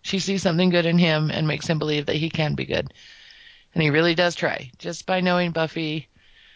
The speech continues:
and having that connection with her makes him want to be a better man. You know what it did was flash me back to something that was said in the movie Warm Bodies. Please tell me you guys have seen this movie. It is amazing.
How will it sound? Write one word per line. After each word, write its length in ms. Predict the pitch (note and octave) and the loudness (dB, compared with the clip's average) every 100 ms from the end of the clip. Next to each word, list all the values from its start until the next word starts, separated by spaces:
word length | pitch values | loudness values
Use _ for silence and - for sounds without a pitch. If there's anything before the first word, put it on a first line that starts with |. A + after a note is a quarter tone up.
| _ - | _ -6
and 60 | D#3 | -2
having 280 | D#3 D3+ D#3 | 2 2 0
that 180 | C#3+ - | -2 -4
connection 400 | D#3+ C#3+ D3 C#3 | -6 -6 -6 -8
with 100 | C3 | -4
her 240 | C3 B2+ | -4 -4
makes 240 | C3 - | -6 -8
him 80 | C#3+ | -6
want 160 | B2+ G#2 | -4 -4
to 60 | |
be 140 | C3+ C3 | -6 -6
a 60 | |
better 220 | C3 B2+ B2 | -4 -4 -4
man. 320 | A2 E2 B2 _ _ _ _ - | -4 -6 -10 _ _ _ _ -6
You 160 | C#3+ | 0
know 160 | D#3 D#3+ | 2 2
what 120 | E3 | 2
it 100 | E3 | 0
did 380 | - C3+ C3+ C#3+ _ - | -4 -6 -6 -10 _ -8
was 220 | D3+ C3+ | -6 -6
flash 320 | - D3+ D3 | -4 -4 -2
me 140 | D#3 D#3 | -6 -4
back 220 | D3+ - | -4 -6
to 60 | C3+ | -10
something 440 | D3+ C#3 D3 C#3 | -8 -8 -6 -4
that 200 | C#3 - _ _ - - - - | -6 -8 _ _ -20 -20 -14 -2
was 120 | F3 | 0
said 200 | - D#3+ | 2 2
in 100 | D3 | 2
the 80 | D3+ | 0
movie 320 | D3+ D3 D3 | 0 -2 -2
Warm 280 | C#3+ C#3+ D3 | 0 0 0
Bodies. 500 | C#3+ G#2 - - - _ _ _ _ _ - | -4 -6 -10 -14 -18 _ _ _ _ _ -2
Please 240 | G3 F#3+ | -2 2
tell 140 | G3 | 2
me 100 | F3+ | 2
you 60 | E3+ | 2
guys 260 | D#3 D3 - | 0 0 -4
have 100 | C#3 | -6
seen 220 | D3 C3 | -6 -6
this 120 | B2+ | -4
movie. 300 | C3+ G2+ - | -6 -6 -6
It 220 | - E3+ | 0 2
is 220 | E3 E3 D#3+ | 2 0 0
amazing. 480 | D#3 A#2 G#2+ - | -2 -4 -10 -16